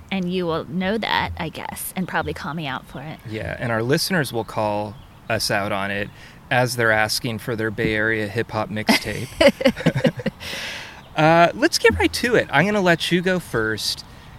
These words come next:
Speaker 2: It's spring, the weather's better. We had a brutal winter. I had flooding in my house multiple times. I'm ready to just go out and have a great time in San Francisco. What are you doing first?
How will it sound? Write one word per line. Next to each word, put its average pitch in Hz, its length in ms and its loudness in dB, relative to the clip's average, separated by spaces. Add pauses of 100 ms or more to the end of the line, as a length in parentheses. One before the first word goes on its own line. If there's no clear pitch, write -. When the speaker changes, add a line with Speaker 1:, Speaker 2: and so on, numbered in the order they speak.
(120)
Speaker 2:
It's - 160 -2
spring, 170 960 2
the 120 100 -2
weather's 131 520 2 (160)
better. 160 420 6
We 143 160 0
had 135 160 2
a 123 60 2
brutal 175 580 4
winter. 143 540 4
I 160 100 6
had 165 240 0
flooding 156 560 4
in 156 160 2
my 147 180 4
house 143 460 0
multiple 139 560 2
times. 113 720 0 (100)
I'm 151 240 0
ready 139 300 0
to 117 80 -4
just 110 320 -6
go 123 240 -2
out 110 320 2 (100)
and 113 140 -8
have 107 180 -4
a 110 60 -4
great 113 380 -6
time 104 580 -6
in 123 160 -4
San 113 240 -2
Francisco. 101 920 -4 (680)
What 135 320 2
are 147 40 4
you 131 140 2
doing 104 240 -6
first? - 420 -10